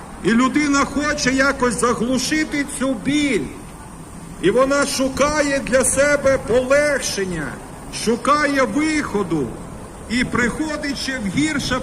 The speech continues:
положення. Єдине, хто може заспокоїти твою душу, це Господь Ісус Христос. Бо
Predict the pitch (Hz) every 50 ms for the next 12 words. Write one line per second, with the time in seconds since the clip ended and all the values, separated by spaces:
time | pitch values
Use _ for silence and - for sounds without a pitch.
0 | - 254 254 262 262 294 302 294 294 277 208 - 175 170 156 147 135 123 110 -
1 | - - - - - - - - - - - - - 226 135 208 269 262 208 -
2 | 302 330 339 320 302 294 285 285 - - 302 302 302 294 285 247 202 - - -
3 | - - 180 240 277 294 302 285 202 262 262 233 254 269 254 - - - 262 262
4 | 262 - 302 302 302 302 294 285 - - 269 262 - - 226 262 269 254 277 269
5 | - 269 294 302 320 320 320 311 - - 233 226 208 180 - - - - - -
6 | - - - - - 247 269 247 196 208 233 226 - - - - 302 311 302 302
7 | 294 - 269 262 233 - - 294 294 277 262 - - - 226 247 233 214 - -
8 | - 269 277 269 262 226 - - - - - - - - - - - - - 175
9 | 226